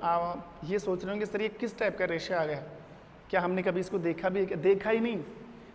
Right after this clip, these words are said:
आपने इसको पहना भी है। सुनो, कुछ ऊनी आइटम है जो आप सर्दियों में यूज़ लेते हो तो वो ऊन से तैयार किए जाते हैं, जैसे स्वेटर है या शॉल है या और कोई type का मान लो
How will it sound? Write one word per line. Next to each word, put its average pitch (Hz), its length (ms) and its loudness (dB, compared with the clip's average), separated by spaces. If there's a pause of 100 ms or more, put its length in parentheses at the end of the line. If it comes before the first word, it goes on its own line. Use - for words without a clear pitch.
आपने 180 300 0
इसको 202 240 -4
पहना 151 400 -2
भी 151 140 -2
है। 135 120 -6 (1160)
सुनो, 185 200 4 (840)
कुछ 285 300 2 (260)
ऊनी 240 320 6
आइटम 233 400 2
है 220 180 0
जो 240 100 4
आप 220 140 4
सर्दियों 208 420 0
में 208 120 0
यूज़ 190 400 0 (340)
लेते 160 320 4
हो 160 220 -2 (340)
तो 208 60 -2
वो 214 220 0
ऊन 233 220 6
से 240 140 2
तैयार 202 380 2
किए 185 160 2
जाते 165 260 0
हैं, 170 60 -2
जैसे 175 180 -2
स्वेटर 165 460 -2
है 156 220 -2 (380)
या 165 100 0
शॉल 170 440 2
है 156 300 -2 (380)
या 185 140 2 (560)
और 226 160 4
कोई 233 180 2
type 170 320 0
का 175 80 2
मान 160 260 0
लो 156 120 0